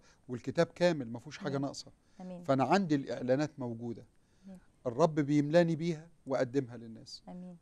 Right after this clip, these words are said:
Speaker 1: والرب بيديني نصح كخادم، آه، وراعي أو،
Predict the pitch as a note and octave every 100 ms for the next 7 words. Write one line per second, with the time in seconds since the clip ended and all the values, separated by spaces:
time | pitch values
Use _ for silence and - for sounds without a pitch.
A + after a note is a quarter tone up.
0 | A#2+ B2 F3 E3 D3 D3 B2 C#3 F3+ D#3
1 | C3+ B2 D#3+ - - - - B2+ - D3
2 | C3+ A#2+ A2 G#2+ - _ _ _ - A#2+
3 | A#2 A#2 B2 C#3+ B2 A#2+ A2+ A#2 A#2 A2+
4 | A2